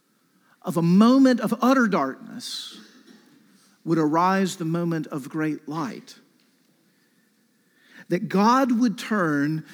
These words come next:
the moment of foolishness into a precursor for the glory of his wisdom.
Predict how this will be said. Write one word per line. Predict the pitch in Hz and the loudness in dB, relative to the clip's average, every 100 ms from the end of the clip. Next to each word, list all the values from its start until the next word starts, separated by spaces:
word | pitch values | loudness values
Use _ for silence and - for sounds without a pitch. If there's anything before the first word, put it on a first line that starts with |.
| - _ | -20 _
the | 170 175 | 0 2
moment | 175 185 226 262 269 269 262 254 - - - _ _ _ _ _ _ _ _ _ _ _ _ _ _ - | 4 6 6 6 6 6 4 -2 -10 -20 -20 _ _ _ _ _ _ _ _ _ _ _ _ _ _ -4
of | 180 | -2
foolishness | - - 247 202 156 160 147 - | -2 0 4 4 2 -2 -4 0
into | 226 233 240 233 226 208 | 4 6 6 4 2 0
a | 165 | 0
precursor | - - 226 - - 196 - 196 175 165 - - | -2 -4 -2 -2 -8 -8 -6 -6 -8 -10 -18 -20
for | - 190 | -4 -2
the | 160 | -2
glory | 139 151 170 185 175 170 | -4 -2 2 4 4 2
of | 151 | 0
his | 131 123 | -4 -6
wisdom. | 127 131 - - 147 143 131 | -6 -6 -10 -12 -16 -18 -20